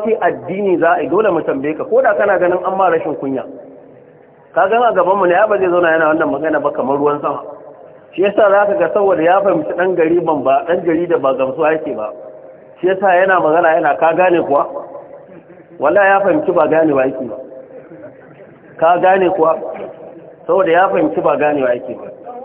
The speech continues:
Wai kuma saboda rashin mutunci wanda yake da wannan aƙidar, shi zo zo yi fatawa ya ce kar a ba wani aure, kar a bi wani sallah.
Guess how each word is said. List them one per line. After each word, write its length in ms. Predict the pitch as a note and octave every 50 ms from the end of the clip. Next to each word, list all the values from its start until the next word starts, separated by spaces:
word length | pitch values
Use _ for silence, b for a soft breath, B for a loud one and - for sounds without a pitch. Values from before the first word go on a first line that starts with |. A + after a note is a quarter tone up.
| - - - - - -
Wai 200 | - C3+ D#3+ F#3+ G3+
kuma 280 | G3 A3 G#3 G#3 G#3+ G#3+ -
saboda 320 | A#3 A3+ A#3 A3+ F#3+ F3
rashin 260 | F3 F#3+ F#3 - G3
mutunci 600 | E3+ E3 E3+ E3+ - F#3 F#3 F#3 F#3 - - D#3+ D3+
wanda 280 | F3+ G3+ A#3 G3+ F#3+
yake 240 | F#3 F#3+ - - F3+
da 80 | D3+ D3
wannan 320 | D3 E3 F3 F#3 F#3 F3 F3
aƙidar, 540 | - C#3 - - E3 E3+ F3 - D#3 A#2+ - - - - - - - - - - - - - - -
shi 180 | F3+ F#3+ G3 F#3+
zo 180 | F#3+ G#3+ G3
zo 120 | F3+ F#3 F#3
yi 200 | F3 E3+ E3 -
fatawa 400 | - C#3 - - D3 D#3+ F3 E3+
ya 80 | D#3 C#3+ -
ce 100 | E3 D3+ -
kar 140 | F3+ E3+ F3+ -
a 80 | D#3+ D#3
ba 160 | D#3+ D#3+ D3+
wani 200 | D3 D3 D3+ D3+ D#3 D3+ D#3
aure, 320 | D#3 D#3+ D#3+ D#3+ D#3 D3+ -
kar 140 | - F#3 F#3
a 360 | D#3 D3+ D3+ C3+ A#2+ - C3
bi 100 | B2+ C3
wani 200 | D3 D3+ D3 C#3+ C#3
sallah. 280 | D#3+ D3+ D3+ D3 - -